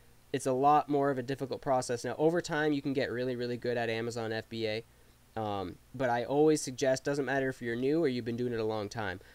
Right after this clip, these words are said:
drop ship the product first or merchant fulfilled, which is, you know, drop shipping is, instead of using Amazon to fulfill it, fulfill it yourself. The b-, easiest way to fulfill something yourself, drop ship it, so you don't have to store any inventory, just like we're doing right here.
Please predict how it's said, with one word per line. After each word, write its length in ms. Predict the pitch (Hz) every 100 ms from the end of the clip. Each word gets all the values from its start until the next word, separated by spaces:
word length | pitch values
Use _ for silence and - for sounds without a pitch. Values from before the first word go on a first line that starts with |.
| -
drop 340 | 117 135 139 147
ship 240 | 147 139
the 80 | 131
product 380 | - 127 117 -
first 420 | 151 151 151 - -
or 200 | - 131
merchant 460 | 123 131 139 143 101
fulfilled, 480 | 127 - 113 90 -
which 180 | 123 117
is, 120 | 113 - -
you 100 | 117
know, 180 | 98 104
drop 320 | - 135 135
shipping 320 | - 131 131 113
is, 220 | 104 - - - -
instead 280 | 135 - 160
of 80 | 156
using 280 | 147 135
Amazon 380 | 120 131 131 131
to 60 | 127
fulfill 340 | 135 - 127
it, 100 | 123
fulfill 340 | - 117 131 123
it 80 | -
yourself. 480 | 107 - 82 - - -
The 100 | 110
b-, 100 | 113 -
easiest 400 | 156 156 151 -
way 120 | 139
to 80 | 135
fulfill 300 | 131 - 131
something 300 | 131 120 127
yourself, 400 | 127 127 135 -
drop 260 | 120 117
ship 220 | - 104 -
it, 120 | - -
so 120 | -
you 60 | 107
don't 140 | 120
have 100 | 123
to 80 | 113
store 300 | - 120 120
any 200 | 113 110
inventory, 600 | 107 107 110 117 107 107 - -
just 180 | 139 156
like 160 | 143
we're 80 | 143
doing 240 | 131 120
right 220 | 113 95 101
here. 200 | 80